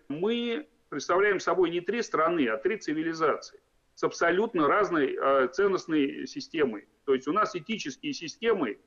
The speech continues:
и цели существования абсолютно разные. И говорить о том, что, ну, раз вся планета что-то... Да, во-первых, не вся планета, а вот ещё две других цивилизации,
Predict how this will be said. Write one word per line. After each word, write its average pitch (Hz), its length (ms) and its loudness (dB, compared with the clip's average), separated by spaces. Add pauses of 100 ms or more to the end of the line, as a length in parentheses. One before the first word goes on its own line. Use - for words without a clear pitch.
(280)
и 147 80 0
цели 185 300 2
существования 180 560 0
абсолютно 147 580 0
разные. - 360 -2 (260)
И 185 300 2 (320)
говорить 190 480 2
о 175 80 4
том, 208 180 2
что, 175 140 2
ну, 220 140 6
раз 220 220 4
вся 185 460 0 (220)
планета 196 480 2
что-то... 175 300 0
Да, 160 240 -10 (280)
во-первых, 226 360 0
не 196 80 0
вся 202 180 0
планета, 233 540 2
а 147 40 4
вот 190 220 4
ещё 139 440 2 (220)
две 147 400 2
других 151 380 0
цивилизации, 214 840 2